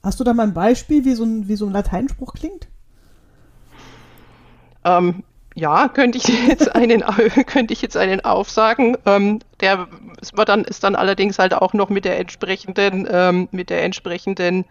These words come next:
Speaker 2: Intonation, ne? Weil
Speaker 1: Ja,
Speaker 2: das,
Speaker 1: klar.
Speaker 2: also es gehört dann zumindest für mich dann halt dazu,
Speaker 1: Mhm.
Speaker 2: dass man den Spruch dann eben nicht einfach nur, ähm,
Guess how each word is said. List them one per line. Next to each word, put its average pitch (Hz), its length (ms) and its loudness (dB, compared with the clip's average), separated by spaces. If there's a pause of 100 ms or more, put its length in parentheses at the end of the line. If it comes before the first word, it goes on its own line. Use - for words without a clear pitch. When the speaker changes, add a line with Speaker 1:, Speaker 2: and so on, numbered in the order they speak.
(560)
Speaker 2:
Intonation, 180 880 0
ne? 214 180 4
Weil 190 200 2
Speaker 1:
Ja, 220 80 4
Speaker 2:
das, - 100 -4
Speaker 1:
klar. 165 200 -4
Speaker 2:
also 180 180 -2
es - 200 -14
gehört 208 280 0
dann 214 100 2
zumindest 208 500 -2
für 190 140 -2
mich 196 160 -2
dann 202 180 -2
halt 190 220 -2
dazu, 208 380 -4 (180)
Speaker 1:
Mhm. 240 340 2
Speaker 2:
dass 185 180 0
man 196 160 0
den 190 160 -6
Spruch 196 280 -2
dann 196 140 -2
eben 196 280 -2
nicht 190 200 -4
einfach 185 420 -2
nur, 180 500 2
ähm, 160 340 -2